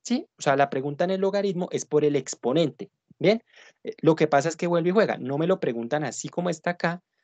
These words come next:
sino me van a decir el logaritmo, ¿cierto? Escriben eso de logaritmo, que no, eso solamente toca escribirlo, ahí no se enreden, ¿sí? O sea, ese L O G es escribirlo y ya. Me dan la base acá, la ponen acá, ¿cierto?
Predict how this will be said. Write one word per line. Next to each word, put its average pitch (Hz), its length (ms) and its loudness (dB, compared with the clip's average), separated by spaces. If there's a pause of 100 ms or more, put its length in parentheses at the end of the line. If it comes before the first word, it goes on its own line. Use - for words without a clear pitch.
(100)
sino 131 340 -4
me 117 140 0
van 110 180 0
a 131 60 0
decir 113 360 -4 (340)
el 107 160 -2
logaritmo, 127 760 0 (600)
¿cierto? - 420 0
Escriben 139 480 2
eso 160 380 0
de 127 180 -2
logaritmo, 117 540 0
que 143 100 -6
no, 113 260 -6
eso 151 280 2 (200)
solamente 160 520 2
toca 156 180 -2
escribirlo, 156 480 2
ahí 110 80 4
no 127 140 2
se 147 100 -4
enreden, 139 340 -2 (360)
¿sí? 175 180 2
O 160 60 6
sea, 117 200 4
ese 151 360 2
L 147 240 4
O 156 120 2
G 180 220 -2 (220)
es 131 120 -6
escribirlo 120 560 0
y 131 60 2
ya. 127 180 0 (1160)
Me 139 240 2
dan 139 240 6
la 160 120 6
base 165 300 4
acá, 165 300 -4
la 170 140 -4
ponen 131 260 -6
acá, 156 380 -8 (100)
¿cierto? - 460 -8